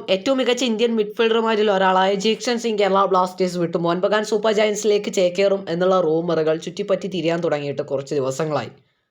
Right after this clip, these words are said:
എന്നാൽ ഏറ്റവും ഒടുവിലെ റിപ്പോർട്ടുകളിൽ നിന്ന് നമുക്ക് മനസ്സിലാക്കാനായിട്ട് സാധിക്കുന്നത്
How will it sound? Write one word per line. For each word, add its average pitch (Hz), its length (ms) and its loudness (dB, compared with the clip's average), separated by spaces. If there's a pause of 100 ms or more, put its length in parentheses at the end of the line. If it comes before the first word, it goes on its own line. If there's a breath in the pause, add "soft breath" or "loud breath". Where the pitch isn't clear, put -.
(1040 loud breath)
എന്നാൽ 254 340 2
ഏറ്റവും 285 380 2
ഒടുവിലെ 269 360 2
റിപ്പോർട്ടുകളിൽ 240 640 2
നിന്ന് 226 180 0
നമുക്ക് 208 260 2
മനസ്സിലാക്കാനായിട്ട് 208 760 2
സാധിക്കുന്നത് 170 580 0